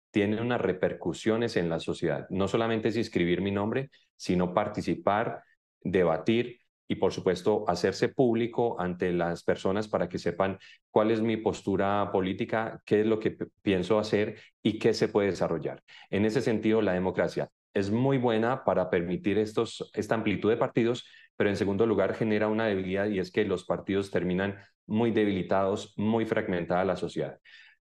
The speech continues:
Eh, es importante resaltarle al ciudadano que debe participar y eso es un deber también y es un derecho. Y lo segundo es que también seamos conscientes de la necesidad de tener partidos fuertes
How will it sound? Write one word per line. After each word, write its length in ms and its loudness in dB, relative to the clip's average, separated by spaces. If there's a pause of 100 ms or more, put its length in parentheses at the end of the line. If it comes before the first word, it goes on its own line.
Eh, 300 0
es 160 0
importante 500 0
resaltarle 500 0
al 60 -4
ciudadano 400 -2
que 120 0
debe 200 2
participar 600 -2
y 40 2
eso 240 -2
es 160 -4
un 140 -2
deber 340 0
también 360 -4
y 40 0
es 140 -6
un 100 -2
derecho. 440 -2 (500)
Y 100 0
lo 100 2
segundo 340 2
es 120 -2
que 140 0
también 340 -2
seamos 460 -2
conscientes 520 -2
de 100 0
la 160 0
necesidad 500 -2
de 60 0
tener 320 -2
partidos 500 0
fuertes 680 -2